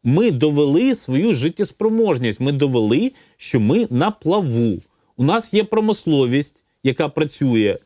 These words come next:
Там, ну, я вже з цим прикладом вже, мабуть, всіх втомив: що у нас виробляється гаубиць Богдана більше, ніж, е, цих, е, Франції Сезарів. Ну, це ж, ну, це фантастична ситуація.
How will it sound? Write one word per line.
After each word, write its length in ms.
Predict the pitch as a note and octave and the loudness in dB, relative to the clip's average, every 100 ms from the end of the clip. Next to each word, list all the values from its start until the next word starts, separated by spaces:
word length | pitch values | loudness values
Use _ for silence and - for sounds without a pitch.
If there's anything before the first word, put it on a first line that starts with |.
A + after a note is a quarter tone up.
| - | -4
Там, 220 | B2 A#2+ - | -4 -4 -10
ну, 320 | A2 D#3+ D#3 B2+ | -4 -2 0 -2
я 320 | C3+ E3+ D3+ | 0 0 0
вже 460 | C#3+ C3 B2 C#3 | -2 -2 -2 -2
з 60 | C#3 | -2
цим 200 | - D3 | -2 -2
прикладом 460 | F#3 F3+ D#3 C3+ A#2+ | -2 0 0 0 0
вже, 140 | C3 | -2
мабуть, 280 | C3+ C#3 C3 | -2 -2 -4
всіх 260 | - B2+ - - - | -4 -8 -10 -20 -20
втомив: 420 | - D3+ C#3 F#2+ | -4 0 2 0
що 300 | - B2 A2+ - - - | -2 0 0 -2 -20 -6
у 100 | C3 | -2
нас 280 | D#3+ D3+ C3 | 0 -2 -2
виробляється 680 | C#3+ C#3 C#3 D3 A#2+ A#2 | 0 0 0 0 0 0
гаубиць 480 | G2+ C3+ A#2+ A2 G#2 | 0 0 0 -2 -4
Богдана 640 | A2 A2+ A#2 G3 A#3 A#2 G2 _ _ _ - | -2 -2 0 -2 -2 -4 -8 _ _ _ -10
більше, 460 | F#2 C#3 G3+ - D#3 | -2 0 0 0 0
ніж, 340 | D3 B2 - | 0 -2 -2
е, 320 | A#2+ A#2 A2+ | 0 2 2
цих, 420 | G#2 - G2 - | 0 -2 -2 -2
е, 440 | G2 F#2 F#2 F#2 F#2 | 0 2 2 0 -2
Франції 720 | - C#3+ B2 G2+ G2+ F#2+ F2 | -2 -2 -2 -4 -2 0 -2
Сезарів. 480 | - A#2+ A2 D#2+ D2+ _ _ _ _ _ _ _ - | -2 0 0 -2 -8 _ _ _ _ _ _ _ -4
Ну, 280 | C3+ A#2+ F2 _ _ - | -2 0 -4 _ _ -6
це 180 | - A#2+ | -2 -2
ж, 240 | - A2+ | -2 -6
ну, 220 | B2 A2+ F#2 _ | -2 -2 -4 _
це 280 | - B2 G#2+ | -2 0 0
фантастична 720 | - A#2+ A#2 - A#3+ - D3 | -4 -6 -4 -4 -4 -4 -4
ситуація. 580 | C3+ B2 F2+ C#2 - | -4 -2 -2 -2 -12